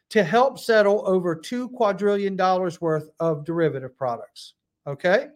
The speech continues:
That's a lot of money. That's a lot of money. How much of that will Ripple capture, and how much of that will X R P be utilized in that tech stack to settle these things?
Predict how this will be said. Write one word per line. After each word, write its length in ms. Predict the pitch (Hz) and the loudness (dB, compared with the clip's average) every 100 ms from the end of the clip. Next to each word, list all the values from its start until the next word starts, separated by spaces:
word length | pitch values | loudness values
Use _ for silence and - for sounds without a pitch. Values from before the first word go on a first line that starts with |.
| _ - | _ -4
That's 180 | 160 180 | -4 0
a 60 | |
lot 180 | 214 254 | 4 4
of 60 | 262 | 6
money. 340 | 330 330 311 302 _ _ _ _ - | 4 4 -2 -10 _ _ _ _ -4
That's 200 | 160 208 | -4 4
a 40 | |
lot 180 | 208 240 | 6 6
of 60 | |
money. 320 | 254 277 247 254 - - _ | 4 2 0 -6 -20 -20 _
How 200 | 202 240 | 4 6
much 280 | 277 285 | 6 4
of 100 | 302 | 2
that 280 | 247 233 226 | 4 4 4
will 120 | 202 208 | 0 2
Ripple 320 | 214 208 214 | 2 0 -6
capture, 640 | - 220 247 - 190 190 _ _ | 2 2 2 0 -6 -6 _ _
and 120 | 190 | -2
how 220 | 165 240 269 | 0 2 2
much 300 | 269 233 226 | 2 0 0
of 160 | 185 | 0
that 280 | 202 196 196 | 2 2 2
will 160 | 190 196 | -4 0
X 260 | 202 214 226 | 0 0 0
R 180 | 202 | -2
P 240 | 196 247 240 | -2 -6 -6
be 180 | 190 208 | -6 -6
utilized 920 | 180 254 311 214 156 135 131 156 - | -4 -2 0 0 0 0 -4 -8 -8
in 160 | 175 175 | -4 0
that 240 | 165 156 156 | 0 -2 -2
tech 240 | 165 - | -4 -4
stack 460 | - 147 127 156 - _ _ _ | -6 -4 -2 -4 -6 _ _ _
to 140 | - 277 | -8 -8
settle 460 | - 302 285 226 | 2 2 4 2
these 280 | 165 156 131 | 0 -8 -6
things? 320 | 151 - _ | -10 -10 _